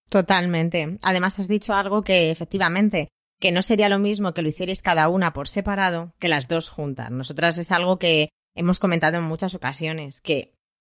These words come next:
si no nos tuviéramos la una a la otra, por así decir, ¿no? Eh, el apoyo es muy importante entre,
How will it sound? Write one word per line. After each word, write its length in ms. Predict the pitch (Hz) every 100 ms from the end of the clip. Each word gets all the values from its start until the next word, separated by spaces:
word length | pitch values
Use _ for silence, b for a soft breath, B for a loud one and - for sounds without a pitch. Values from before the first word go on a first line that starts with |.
| _ _
si 220 | - 202
no 100 | 175
nos 160 | 196 196
tuviéramos 520 | 220 214 214 208 208
la 120 | 196
una 220 | 185 202
a 40 | 185
la 160 | 180
otra, 440 | 180 196 185 - -
por 160 | 196 170
así 240 | 175 -
decir, 600 | 185 202 - 185 180 202
¿no? 280 | 196 180 226
Eh, 640 | 220 170 165 160 160 165
el 80 | 165
apoyo 500 | 160 151 160 165 202
es 220 | 208 208 214
muy 220 | 214 247
importante 760 | 262 190 170 156 170 240 226
entre, 600 | 175 160 170 160 160 156